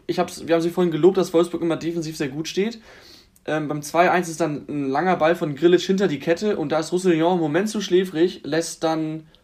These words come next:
Kaderabek in seinem Rücken abhauen und der spielt dann den Flachpass in den Rückraum der Ab-, oder in den Rückraum. Das ist für eine Abwehr immer sehr schwierig bis gar nicht zu verteidigen und am Ende macht dann Baumgartner das zwei zu eins.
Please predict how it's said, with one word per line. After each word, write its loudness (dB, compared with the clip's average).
Kaderabek 2
in 2
seinem 4
Rücken 0
abhauen 2
und -4
der 6
spielt -2
dann 2
den -4
Flachpass -2
in 0
den 2
Rückraum 0
der 0
Ab-, -2
oder -2
in -4
den -6
Rückraum. 0
Das -8
ist -10
für -2
eine 0
Abwehr 0
immer 0
sehr -6
schwierig -2
bis -12
gar -2
nicht -2
zu -14
verteidigen -2
und -6
am -4
Ende 0
macht -4
dann -2
Baumgartner 0
das -10
zwei -2
zu -10
eins. -4